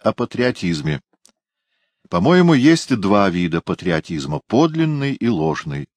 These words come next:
Подлинное чувство никогда не кричит о себе,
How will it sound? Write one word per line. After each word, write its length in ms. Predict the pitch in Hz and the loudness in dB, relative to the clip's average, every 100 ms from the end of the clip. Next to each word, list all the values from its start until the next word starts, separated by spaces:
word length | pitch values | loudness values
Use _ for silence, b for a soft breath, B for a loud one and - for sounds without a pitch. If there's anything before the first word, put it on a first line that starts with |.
| _ _ _ _ _ _ - | _ _ _ _ _ _ 0
Подлинное 580 | 151 165 165 156 135 131 | 2 4 4 4 4 2
чувство 440 | - 185 - 214 | 2 0 0 0
никогда 500 | 208 110 90 101 160 | 0 0 0 0 0
не 120 | 160 | 0
кричит 520 | - 120 - - 95 | -2 -4 -2 -4 -4
о 80 | 87 | -4
себе, 420 | - 85 71 71 | -4 -8 -6 -8